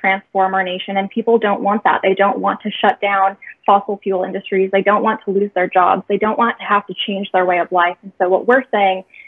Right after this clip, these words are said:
is that there is a conservative way to approach these issues,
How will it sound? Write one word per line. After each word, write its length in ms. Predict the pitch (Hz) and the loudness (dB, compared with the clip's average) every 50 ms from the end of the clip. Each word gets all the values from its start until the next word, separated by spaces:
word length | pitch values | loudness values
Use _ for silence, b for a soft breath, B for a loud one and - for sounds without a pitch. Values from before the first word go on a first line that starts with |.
| B | B
is 140 | B 220 202 | B -2 0
that 100 | 226 214 - | 0 2 4
there 160 | 269 302 339 311 | 6 6 4 4
is 40 | |
a 80 | - 247 | 0 -2
conservative 680 | - - 202 190 _ - 214 214 214 220 214 208 202 190 | -4 -4 -10 -10 _ -4 -4 -2 -2 0 0 -2 -2 -2
way 400 | 185 180 185 180 185 190 190 190 - | 0 0 2 2 4 2 0 0 -2
to 60 | 190 | -4
approach 380 | 180 - _ - 185 185 190 - - | -4 -4 _ -2 -2 -2 -2 -2 0
these 160 | - 202 196 - - | 2 2 2 2 -2
issues, 460 | 190 196 196 - 226 220 233 233 226 | -4 -4 -2 0 2 2 4 2 2